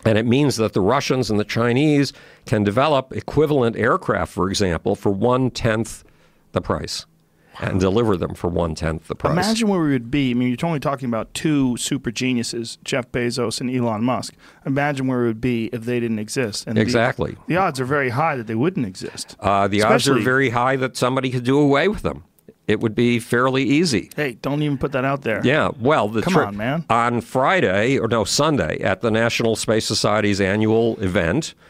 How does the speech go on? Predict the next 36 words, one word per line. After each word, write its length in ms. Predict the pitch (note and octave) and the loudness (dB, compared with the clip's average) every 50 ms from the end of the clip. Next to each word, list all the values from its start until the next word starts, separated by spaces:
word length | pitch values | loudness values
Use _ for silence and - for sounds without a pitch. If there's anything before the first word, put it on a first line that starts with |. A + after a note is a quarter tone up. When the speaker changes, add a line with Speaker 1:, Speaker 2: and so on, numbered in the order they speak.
| - - - - - - - - | -20 -20 -20 -20 -20 -20 -12 -4
Speaker 1:
I'm 240 | - G2+ A2 C3 D3 | -2 0 0 0 0
talking 380 | C#3 - B2 A2+ A2+ - B2+ A#2+ | 0 0 0 0 0 0 0 0
about 280 | G#2 G2+ G#2 G2 G2+ - | 2 2 2 2 2 0
China's 400 | - - A2+ A#2 B2+ B2 A2+ A#2 | -2 -2 0 0 0 0 0 0
new 140 | A2 G#2+ A#2 | 0 2 2
Silk 340 | - - A#2 G#2 G#2+ - | 2 0 0 0 0 0
Road 320 | - F#2 F2 F#2 G2+ A#2+ A2 | 0 2 2 2 2 0 0
versus 320 | F#2 G#2+ A2 - A#2+ G2+ | 0 -2 0 -2 -2 -2
America's 420 | - G2+ G2 G2+ A2 G#2 A#2+ G#2+ - | 0 2 2 2 2 0 -2 -2 -2
Highway 340 | A#2 A2+ A2+ A2+ A#2 A#2 | 0 2 2 2 2 2
in 100 | A2+ A#2 | 2 0
the 80 | A#2+ A2+ | 0 -2
Sky. 400 | - - - F3 G3 F3+ A2+ - - - _ _ _ _ _ - - - - - _ - | -2 0 0 2 2 2 0 -2 -4 -10 _ _ _ _ _ -20 -20 -20 -20 -20 _ -4
Um, 360 | - G#2 G#2 G2+ G#2 G#2 G#2 | 0 2 2 2 2 2 0
the 120 | G2 G#2 G#2+ | 0 0 2
new 160 | A2+ C#3 D3+ | 2 2 2
Silk 340 | D3 - C#3 C3+ C3 - - | 2 2 0 0 0 0 0
Road, 280 | F#2+ G2 G2+ G#2+ A#2 | 2 2 2 0 -2
the 60 | G#2 | -4
Chinese 380 | G2 - - G#2 G#2 G#2+ G2+ F#2 | -4 -2 -2 0 0 0 0 0
government's 440 | - B2 A2+ A2 C3 C3 C#3 C#3 - | 0 0 0 2 0 0 -2 -2 -2
gonna 180 | - C3 B2 | -2 -2 -2
put 240 | - - - B2+ B2 | 0 0 0 0 2
in 120 | A#2 A2+ A2 | 0 0 -2
a 40 | |
trillion 460 | G#2 - - A#2+ G#2+ G2 F#2+ G2 F2+ E2+ | -4 -2 0 0 2 2 2 2 2 2
dollars. 480 | F2 E2+ E2 F2 F#2 G#2+ C3 C3 - | 0 0 0 0 0 0 -2 -2 -4
It's 260 | - E2 - - - | -6 -6 -6 -8 -10
a 40 | - | -10
total 360 | - - - B2+ A#2+ A#2+ A#2 | -4 -2 0 0 2 2 2
of 80 | A2 F2+ | 0 0
a 60 | G2 | -2
twenty 360 | - - - B2+ A#2+ A#2+ C#3 | -4 -2 -2 0 0 0 0
trillion 400 | B2+ - - A#2+ A2+ A2+ A2+ A2+ | 0 0 2 2 2 2 2 2
dollar 280 | A2 G#2 G2 G#2 G2+ F2+ | 2 2 2 2 0 0
project. 640 | - - F2 E2 F2 F2+ - F#2+ G2+ A#2 C3 _ | 0 -2 -2 -2 -2 -2 -2 -2 -2 -2 -4 _